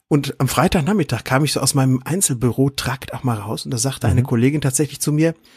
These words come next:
Speaker 1: „Sag mal, hast du grad geschlafen?“ Als sie mich sah. Ich sah wohl so aus wie jemand, der gerade so aus dem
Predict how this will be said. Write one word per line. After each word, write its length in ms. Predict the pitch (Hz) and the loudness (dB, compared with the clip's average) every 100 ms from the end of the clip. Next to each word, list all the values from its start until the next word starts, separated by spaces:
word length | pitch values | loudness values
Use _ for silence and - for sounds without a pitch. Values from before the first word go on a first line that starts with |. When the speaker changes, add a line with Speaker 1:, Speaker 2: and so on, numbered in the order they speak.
| _ _ _ - | _ _ _ -8
Speaker 1:
„Sag 140 | 104 | -6
mal, 80 | 95 | -4
hast 140 | 92 - | -6 -6
du 40 | |
grad 180 | 104 92 | -8 -8
geschlafen?“ 640 | 98 - 87 90 - 117 _ _ _ _ - | -10 -8 -8 -10 -10 -12 _ _ _ _ -2
Als 160 | 127 | 0
sie 60 | 123 | 2
mich 160 | 131 | 2
sah. 280 | - 123 135 - _ _ | 2 2 0 -6 _ _
Ich 120 | - | -4
sah 160 | - 135 | 2 6
wohl 100 | 156 | 6
so 80 | 147 | 6
aus 240 | 120 170 170 | 4 4 4
wie 40 | |
jemand, 500 | 147 156 175 170 - | 2 2 0 -2 -4
der 100 | 135 | -4
gerade 340 | 123 135 208 196 | -4 -4 0 2
so 100 | 185 | 2
aus 200 | 175 | -2
dem 120 | - | -2